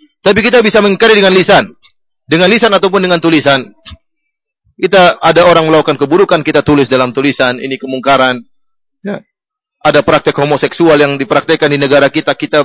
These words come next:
bantah. ini kemungkaran, jelaskan hukum Islam. Ada wanita yang keluar dengan mutabarrijat, dengan menampakkan auratnya, kita bantah, ini hukumnya haram. Sampaikan terus. Yang dengar atau enggak dengar urusan. Enggak urusan.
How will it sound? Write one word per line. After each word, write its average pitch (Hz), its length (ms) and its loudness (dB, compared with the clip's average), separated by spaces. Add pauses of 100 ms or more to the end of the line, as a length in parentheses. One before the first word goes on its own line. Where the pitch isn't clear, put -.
bantah. 147 480 0 (440)
ini 143 160 -2
kemungkaran, 143 720 0
jelaskan 156 400 2
hukum 151 240 0
Islam. 147 400 0 (720)
Ada 160 240 2
wanita 165 320 2
yang 143 80 -6
keluar 165 240 0
dengan 151 240 -2
mutabarrijat, 151 720 2
dengan 151 240 0
menampakkan 156 540 0
auratnya, 160 340 0
kita 156 240 -2
bantah, 160 320 0
ini 160 80 -6
hukumnya 156 400 -4
haram. 160 240 0 (380)
Sampaikan 262 420 2
terus. 220 320 -2 (640)
Yang 220 240 2
dengar 214 220 2
atau 214 100 2
enggak 202 160 4 (140)
dengar 226 260 2
urusan. 151 320 -2 (640)
Enggak 175 160 4
urusan. 139 300 0